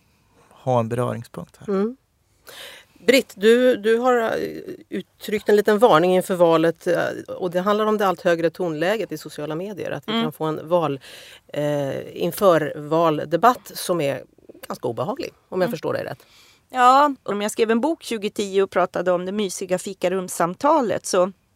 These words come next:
Speaker 3: pratar med politiker som har varit aktiva sedan dess, så pratar de ju också om hur tonläget har förändrats. Och vi ser ju Facebook-sidor för nästan alla partier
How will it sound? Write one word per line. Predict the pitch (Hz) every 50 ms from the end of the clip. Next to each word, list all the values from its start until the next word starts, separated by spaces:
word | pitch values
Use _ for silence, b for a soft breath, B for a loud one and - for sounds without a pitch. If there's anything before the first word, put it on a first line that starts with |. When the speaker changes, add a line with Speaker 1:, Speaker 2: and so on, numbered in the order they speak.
| _ _ _ _ - _ -
Speaker 3:
pratar | 208 208 202 190 - 214
med | 220 240 254 233
politiker | 247 240 196 202 185 185 185 185 - - - - 180 175
som | - - 185
har | 185 190
varit | 202 233 254 262 240 233 -
aktiva | - - - - 190 180 - 180
sedan | - - 175 175
dess, | - - 226 - - - b b b b b b b
så | - - 185
pratar | - 220 202 202 - - 240
de | 233 233 208 196 202
ju | 196 190
också | - 262 - - - - 214
om | 202 185 180 175 190
hur | 190 202
tonläget | 160 - - 202 175 175 185 185 196 190 180 180 175 -
har | - 180 -
förändrats. | - - 185 202 208 180 175 180 175 - - - - - - -
Och | 180
vi | 185 202
ser | - - 247 240 233 240 240
ju | 214 202 185
Facebook-sidor | 185 - 226 196 196 - - _ 190 180 - - 247 269 254 202 190 185
för | - 202
nästan | 185 185 180 - - 185 180
alla | 175 180 185 196
partier | - - 220 - - 185 180 170 170